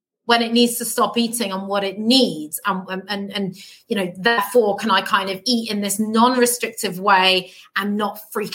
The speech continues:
out all the time? So I went on that journey, as well as always loving cooking, like, still being really interested in health,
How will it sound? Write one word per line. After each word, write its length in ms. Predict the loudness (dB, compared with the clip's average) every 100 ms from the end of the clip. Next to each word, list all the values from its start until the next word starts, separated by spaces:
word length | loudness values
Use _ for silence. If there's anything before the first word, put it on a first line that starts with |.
| -2
out 220 | -2 -2
all 160 | -10 -12
the 80 |
time? 540 | -6 0 2 0 -6 -20 -20 -14
So 260 | -2 2 4
I 140 | 2
went 220 | 2 2 2
on 160 | 4
that 200 | 2 2
journey, 380 | -2 -4 -4 -4
as 140 | -4
well 200 | 2 2
as 120 | 2 -2
always 680 | -2 -2 0 -2 -2 -4 -6 _ _ _ _ -12
loving 920 | -2 2 4 4 0 -4 -6 -10 -12 _ _
cooking, 840 | -4 -2 -2 0 0 2 0 -2 -2
like, 240 | -2 -4
still 320 | -6 -6 -4 0
being 240 | 2 0
really 240 | -2 0
interested 400 | 0 0 -4 -6
in 80 | -8
health, 540 | -6 2 6 6 4